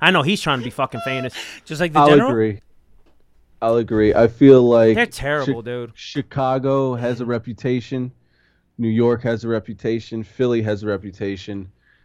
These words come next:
Speaker 2: Okay,
Speaker 3: So,
Speaker 2: but, but a
Speaker 3: Full S-
Speaker 2: reputation.
Speaker 1: Yeah, but a reputation. Okay, the reputation that you're going is that we're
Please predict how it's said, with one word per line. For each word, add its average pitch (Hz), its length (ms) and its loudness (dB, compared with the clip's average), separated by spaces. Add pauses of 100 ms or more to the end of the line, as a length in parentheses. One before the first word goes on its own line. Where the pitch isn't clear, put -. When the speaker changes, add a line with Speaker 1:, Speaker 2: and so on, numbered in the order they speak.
(100)
Speaker 2:
Okay, 190 200 -14
Speaker 3:
So, 110 380 -4
Speaker 2:
but, 156 140 -8
but - 20 -6
a 180 160 -4
Speaker 3:
Full 151 180 0
S- 147 60 0
Speaker 2:
reputation. 180 320 -4
Speaker 1:
Yeah, 226 160 2
but 208 240 -6
a 190 40 -6
reputation. 214 800 -8
Okay, 165 480 -10
the 165 140 -12
reputation 202 640 -10
that 185 160 -10
you're 175 160 -10
going 165 360 -12
is 139 160 -14
that 143 140 -10
we're 160 240 -10